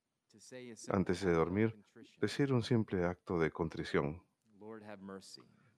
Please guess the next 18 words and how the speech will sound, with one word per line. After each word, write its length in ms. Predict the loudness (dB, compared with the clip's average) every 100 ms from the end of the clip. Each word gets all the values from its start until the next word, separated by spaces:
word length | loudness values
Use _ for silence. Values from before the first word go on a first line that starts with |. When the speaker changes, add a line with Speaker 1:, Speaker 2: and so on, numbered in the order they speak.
| _ _
Speaker 1:
Christ, 480 | _ -6 -6 -8 -8
have 80 | -2
Speaker 2:
"Señor, 280 | 0 2 2
Speaker 1:
mercy." 40 |
Speaker 2:
ten 140 | 2 4
piedad. 300 | 4 4 4
Speaker 1:
That's 80 | -2
Speaker 2:
Cristo, 420 | -4 -4 0 2
ten 160 | 2
piedad. 320 | 2 0 0 -2
Speaker 1:
before 120 | -8
you 60 |
go 40 | -8
to 40 |
Speaker 2:
Señor, 300 | -2 0 0 2
Speaker 1:
bed. 40 |
Speaker 2:
ten 140 | 0 2
piedad". 280 | 2 2